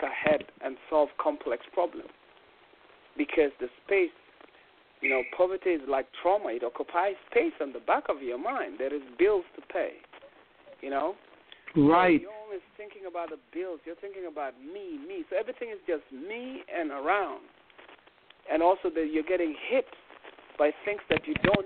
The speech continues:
Speaker 1: need. Okay, you gotta buy this. There's something called Kavasha. There's something called Nike. There is something called this. So now everything that you make, you've been hit on a psychological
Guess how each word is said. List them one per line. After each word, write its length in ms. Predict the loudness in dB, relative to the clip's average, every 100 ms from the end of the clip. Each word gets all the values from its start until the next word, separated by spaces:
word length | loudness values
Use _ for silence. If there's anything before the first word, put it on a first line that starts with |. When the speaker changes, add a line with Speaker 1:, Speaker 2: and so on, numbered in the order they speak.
| -2
Speaker 1:
need. 160 | -6
Okay, 240 | -4 -4 -4
you 80 |
gotta 160 | -2 -2
buy 240 | 0 0 0
this. 160 | -4 -8 -8 -10
There's 160 | -12 -8 -10
something 320 | -8 -10 -6
called 240 | -4 -4
Kavasha. 880 | -4 0 0 -2 -4 -4 -4 -6 -8 -10 -8
There's 160 | -10 -8
something 320 | -10 -8 -12 -6
called 320 | -4 -4 -6
Nike. 640 | -6 -8 -8 -8 -6 -6 -8
There 80 | -8
is 160 | -10 -6 -6
something 240 | -2 -2 0 4
called 320 | 4 4 -2 -6 -10 -14 -8 0
this. 300 | 4 4 0 -10 -20 _ -20 -20 -14 -8
So 80 | -2
now 160 | 0
everything 480 | 0 -2 -4 -10 -4
that 80 | -4 -4
you 80 | -6
make, 240 | -2 -4 -4 -6
you've 160 | -4
been 160 | -4 -4
hit 240 | -6 -6
on 160 | -6 -8
a 40 | -6
psychological 720 | -6 -6 -6 -6 -6 -6 -6